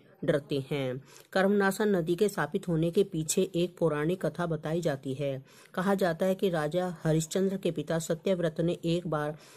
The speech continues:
अपने गुरु वशिष्ठ से शरीर के साथ स्वर्ग में जाने की इच्छा जाहिर की थी। उनकी इस इच्छा को पूरा करने से गुरु ने इनकार कर दिया था। फिर राजा सत्यव्रत ने गुरु विश्वामित्र से यही आग्रह किया।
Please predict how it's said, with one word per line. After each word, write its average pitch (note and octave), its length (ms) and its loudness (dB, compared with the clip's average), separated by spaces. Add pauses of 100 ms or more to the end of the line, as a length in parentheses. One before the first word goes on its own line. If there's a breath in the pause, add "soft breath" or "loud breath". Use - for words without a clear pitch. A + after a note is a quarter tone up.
(120 loud breath)
अपने G3+ 280 2
गुरु F3 240 2
वशिष्ठ F#3 440 0
से E3 240 0
शरीर F#3+ 380 0
के F3+ 160 0
साथ D#3 280 -2
स्वर्ग F3 300 0
में F3 180 0
जाने D#3+ 300 0
की E3+ 120 -4
इच्छा F3 240 -4
जाहिर D#3+ 320 -2
की C#3 180 -6
थी। C3+ 200 -4 (500 loud breath)
उनकी G#3 260 4
इस A3 140 -2
इच्छा G3+ 240 0
को G3+ 120 2
पूरा F3+ 280 2
करने E3+ 300 2
से F#3 160 -2
गुरु E3 260 0
ने F#3 160 2
इनकार E3 400 0
कर D#3+ 200 -2
दिया D3 240 -4
था। E3+ 260 -4 (360 loud breath)
फिर F#3 140 4
राजा D#3+ 320 2
सत्यव्रत F#3 640 0
ने D#3+ 200 2
गुरु E3+ 220 0
विश्वामित्र F3 600 0
से D#3+ 180 -4
यही E3+ 400 0
आग्रह D#3 340 2
किया। D3 340 -4